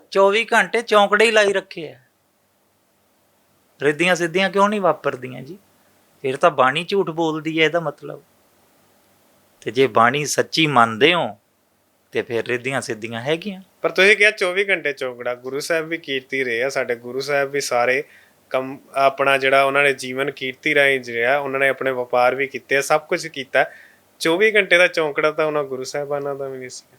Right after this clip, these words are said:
Speaker 1: ਚੌਂਕੜਾ ਜ਼ਰੂਰੀ ਨਹੀਂ ਸਰੀਰ ਕਰਕੇ ਹੀ ਲਾਉਣਾ ਨਾ, ਗੱਲ ਮਨ ਦੀ ਹੋ ਰਹੀ ਹੈ। ਮਨ ਹਮੇਸ਼ਾ ਸਮਾਧੀ 'ਚ ਰਹਿੰਦਾ ਹੈ, ਹਰ ਵੇਲੇ ਜੁੜਿਆ ਰਹਿੰਦਾ ਹੈ।
Speaker 2: ਉਹਦੇ ਨਾਲ ਲੀਨ ਰਹਿੰਦਾ।
Speaker 1: ਹਾਂ, "ਮਨ RAM ਨਾਮਾ ਬੇਦੀਏ ਲੇ,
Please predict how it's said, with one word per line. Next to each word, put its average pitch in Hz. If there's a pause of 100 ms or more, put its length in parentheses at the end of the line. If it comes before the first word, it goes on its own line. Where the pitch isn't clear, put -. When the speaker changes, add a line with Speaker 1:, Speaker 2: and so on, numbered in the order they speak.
(120)
Speaker 1:
ਚੌਂਕੜਾ 165
ਜ਼ਰੂਰੀ 160
ਨਹੀਂ 208
ਸਰੀਰ 165
ਕਰਕੇ -
ਹੀ 160
ਲਾਉਣਾ 123
ਨਾ, 147 (720)
ਗੱਲ 139
ਮਨ 127
ਦੀ 143
ਹੋ 131
ਰਹੀ 107
ਹੈ। - (2250)
ਮਨ 131
ਹਮੇਸ਼ਾ 170
ਸਮਾਧੀ 156
'ਚ 151
ਰਹਿੰਦਾ 131
ਹੈ, - (960)
ਹਰ 185
ਵੇਲੇ 175
ਜੁੜਿਆ 143
ਰਹਿੰਦਾ 127
ਹੈ। 117
Speaker 2:
ਉਹਦੇ 127
ਨਾਲ 131
ਲੀਨ 120
ਰਹਿੰਦਾ। 113
Speaker 1:
ਹਾਂ, 127 (440)
"ਮਨ 156
RAM 160
ਨਾਮਾ 170
ਬੇਦੀਏ 247
ਲੇ, -